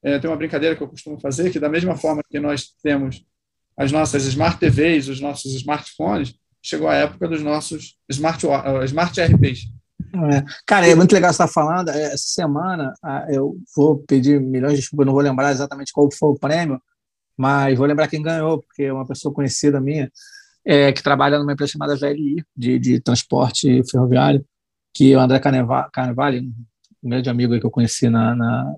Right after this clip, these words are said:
Speaker 2: por essa estrada também, e ele hoje é responsável pela, pela área de compras dessa, dessa empresa, e eles ganharam um prêmio de inovação, cara, em, em supply chain, né, em, nessa parte de suprimentos, é, com a parte de inteligência artificial, né, de, de, de já,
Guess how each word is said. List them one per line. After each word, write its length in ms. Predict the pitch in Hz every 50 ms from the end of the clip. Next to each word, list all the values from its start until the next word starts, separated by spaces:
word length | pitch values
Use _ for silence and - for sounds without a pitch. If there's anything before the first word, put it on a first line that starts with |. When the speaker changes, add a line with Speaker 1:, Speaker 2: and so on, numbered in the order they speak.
| - _
Speaker 2:
por 80 | - 123
essa 160 | 123 120 -
estrada 320 | - - - 127 127 127 123
também, 320 | - 123 127 143 160 165 - _ _ _ _ _ _ _
e 200 | - 147 147 139
ele 240 | 143 151 160 165 156
hoje 320 | 151 165 160 147 156 160 156
é 320 | 147 151 151 147 147 143
responsável 480 | 139 139 - - 151 - - 143 147 147
pela, 400 | - 151 147 147 143 143 143 - _ _ _ _
pela 340 | - 143 135 131 - 151 143
área 140 | 131 127 127
de 80 | 120 -
compras 200 | 131 127 123 127
dessa, 300 | 131 120 - - 135 143
dessa 240 | 143 131 - -
empresa, 480 | 143 139 143 139 160 180 180 160 143 143 - - - - - - - -
e 180 | 151 147 147
eles 160 | 156 165 165
ganharam 220 | 180 185 185 190 190
um 60 | 175
prêmio 380 | - 175 175 185 208 202 180 160
de 100 | 151 165
inovação, 680 | 165 185 175 202 214 175 - - - - 170 190 190 170 -
cara, 260 | - 131 127 127 131
em, 60 | 131
em 880 | 139 139 135 131 135 151 139 135 135 131 131 131 127 131 131 131 131 127 123 123 127 _ 127 123
supply 440 | - - - 151 135 _ 139 135 120
chain, 300 | - - 143 156 160 143
né, 140 | 131 131
em, 340 | 131 127 131 143 143 156 160 - _ _ _ - _ _ -
nessa 180 | 123 - -
parte 300 | - - 139 123 - 135
de 180 | 127 135 135 135
suprimentos, 680 | 127 - 147 - 143 135 139 165 175 190 185 - - - _ _ _ _ _ _ _ _ _ -
é, 320 | 175 165 160 160 160 160
com 160 | 156 - 175
a 80 | 185 180
parte 260 | - 185 170 - 196
de 60 | 190
inteligência 360 | 185 - 185 185 180 180 -
artificial, 640 | - - - - - - - - 170 165 156 151 143
né, 220 | 139 139 135 139 147
de, 160 | 143 127 135
de, 160 | 131 123 139
de 200 | 143 135 131 135
já, 280 | 131 147 156 160 170 -